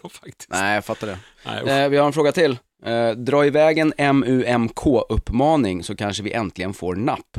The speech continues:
Speaker 2: Vad betyder det?
Speaker 1: Ah, mumk, ja, just det. Eh, Medium United mot katastrofer heter det. Just det. Det är en kille som, Daniel Karlsson heter han. Ja, för fasen. Det är ju så
Speaker 2: Medium
Speaker 1: här.
Speaker 2: United för att blanda språk.
Speaker 1: Ja, ja, det tycker jag också var fint.
Speaker 2: Ja.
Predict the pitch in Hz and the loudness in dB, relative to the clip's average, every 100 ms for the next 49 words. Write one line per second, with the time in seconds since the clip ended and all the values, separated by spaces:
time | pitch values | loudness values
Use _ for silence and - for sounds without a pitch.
0 | - 104 104 107 110 117 - 175 208 220 | -8 -6 -4 -2 -2 -4 -6 -2 0 2
1 | 202 151 156 214 143 - - 98 107 156 | 2 4 4 4 0 -4 -14 -12 -2 -2
2 | 175 - 104 139 135 127 123 135 151 170 | -2 -6 -8 -6 -4 -4 -2 0 0 0
3 | 147 143 143 131 127 123 123 131 - 123 | 0 0 0 0 -2 -2 -4 -6 -8 -10
4 | 113 113 - 113 110 120 - - - 101 | -10 -18 -16 -8 -6 -6 -10 -10 -8 -8
5 | - 156 - 85 - - - 113 135 - | -8 -8 -10 -14 -18 -18 -16 -10 -8 -4
6 | - 113 123 147 147 156 175 143 143 147 | -4 -2 -2 0 0 0 2 2 2 0
7 | 143 160 160 - 196 - 117 110 127 190 | 2 2 2 0 0 0 -4 -4 2 2
8 | 202 190 185 151 127 - 139 143 143 139 | 2 -2 -6 -6 -8 -2 2 6 6 6
9 | 139 135 139 135 123 110 117 107 127 110 | 4 4 4 2 -2 0 -2 0 -2 0
10 | 113 - 139 104 - - 175 165 165 190 | -4 -4 -4 -4 -6 0 2 2 2 2
11 | 175 196 180 170 143 139 - 110 147 | 4 4 2 0 -2 -2 -2 0 0